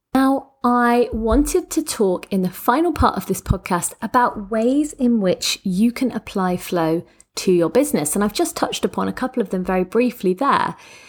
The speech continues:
But the first and foremost is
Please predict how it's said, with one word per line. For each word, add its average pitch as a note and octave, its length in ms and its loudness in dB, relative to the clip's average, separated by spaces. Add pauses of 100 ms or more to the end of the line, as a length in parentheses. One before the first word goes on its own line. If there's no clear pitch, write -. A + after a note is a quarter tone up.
(340)
But - 140 -4
the D#4 80 4
first D4+ 500 2
and C#4+ 140 2
foremost G3 720 -4 (100)
is B3 380 4